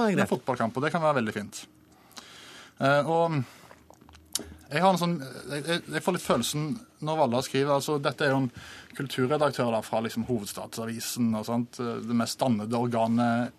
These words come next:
Speaker 2: i landet. Og jeg får litt følelsen av at det, dette er jo hennes egen favorittkultur, som hun så veldig gjerne vil at alle andre også skal like.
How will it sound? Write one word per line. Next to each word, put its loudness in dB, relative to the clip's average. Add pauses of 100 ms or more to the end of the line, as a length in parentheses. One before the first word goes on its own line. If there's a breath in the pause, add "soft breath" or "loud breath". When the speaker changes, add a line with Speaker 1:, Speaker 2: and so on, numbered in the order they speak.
Speaker 2:
i 2
landet. 4 (540 loud breath)
Og 0
jeg 0
får 2
litt 0
følelsen 2
av 0
at -20
det, -2
dette -2
er 4
jo 0
hennes 2 (1000 loud breath)
egen 2
favorittkultur, 0
som -2
hun 0
så -4
veldig 0
gjerne 4
vil 2
at -2
alle 2
andre 0
også -4
skal -2
like. -4